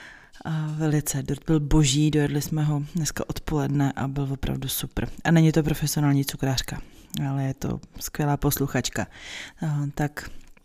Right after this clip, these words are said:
tak chci jenom říct, že mi to přináší neuvěřitelné věci a radosti. Myslím, že i ta se dobře bavila a <laughs> bavila se dobře i Lily, která na mých narozeninách byla. Vy, co čekáte na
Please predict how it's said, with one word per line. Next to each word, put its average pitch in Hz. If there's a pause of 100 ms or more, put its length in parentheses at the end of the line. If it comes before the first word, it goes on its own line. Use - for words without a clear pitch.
(500)
tak 156
chci -
jenom 147
říct, 135
že 127
mi 131
to 131
přináší 139
neuvěřitelné 139
věci 135
a 135
radosti. 160 (460)
Myslím, 175
že 165
i 156
ta 151
se 160
dobře 165
bavila 165 (140)
a -
<laughs> 151
bavila 143
se 156
dobře 143
i 143
Lily, 151 (400)
která 151
na 156
mých 156
narozeninách 151
byla. 160 (120)
Vy, 151
co 151
čekáte 147
na 147